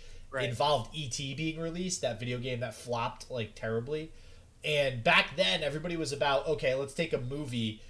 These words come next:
Speaker 2: We're gonna take that name and really use it to our advantage to make money in a video game." And I,
Speaker 1: Right.
Speaker 2: Alien versus Predator made sense, too. I haven't really read up on Alien versus Predator on the Atari Jaguar, but, um,
Speaker 1: Okay. Now, the final question.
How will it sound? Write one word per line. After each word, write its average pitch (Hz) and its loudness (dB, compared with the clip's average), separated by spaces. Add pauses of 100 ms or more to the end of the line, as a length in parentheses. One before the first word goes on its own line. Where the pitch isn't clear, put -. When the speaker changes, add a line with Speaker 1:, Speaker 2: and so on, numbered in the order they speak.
(140)
Speaker 2:
We're 135 -6
gonna 147 0
take 175 0
that 139 2
name 131 -2
and 120 -6
really 139 0
use 127 -4
it 113 -8
to 135 -2
our 117 4
advantage 113 -2
to 113 -10
make 113 -2
money 110 -4
in 104 -8
a 98 -6
video 107 -4
game." 95 -4 (440)
And 110 0 (160)
I, 123 -2
Speaker 1:
Right. 123 -6
Speaker 2:
Alien 139 2
versus 117 2
Predator 107 0
made 101 -4
sense, 101 -4
too. 117 0
I 120 2
haven't 120 0
really 104 -4
read 98 -2
up 98 -4
on 95 -6
Alien 95 -8
versus 92 -8
Predator 92 -4
on 104 -6
the 104 -6
Atari 113 0
Jaguar, 98 -2 (100)
but, 95 -4 (420)
um, 104 2
Speaker 1:
Okay. 123 2 (540)
Now, 175 8
the 180 6
final 214 8
question. 220 6